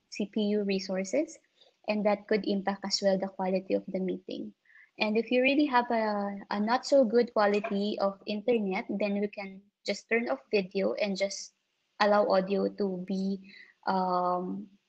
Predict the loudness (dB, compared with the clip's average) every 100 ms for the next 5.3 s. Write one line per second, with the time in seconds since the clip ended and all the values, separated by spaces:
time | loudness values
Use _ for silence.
0 | _ _ _ -2 2 2 0 0 0 -2
1 | -6 _ _ _ _ _ _ -10 -2 2
2 | 4 2 0 0 2 2 2 0 0 0
3 | 0 0 -2 -4 -4 -2 0 0 -4 _
4 | _ _ -6 0 2 2 2 2 4 2
5 | 2 -2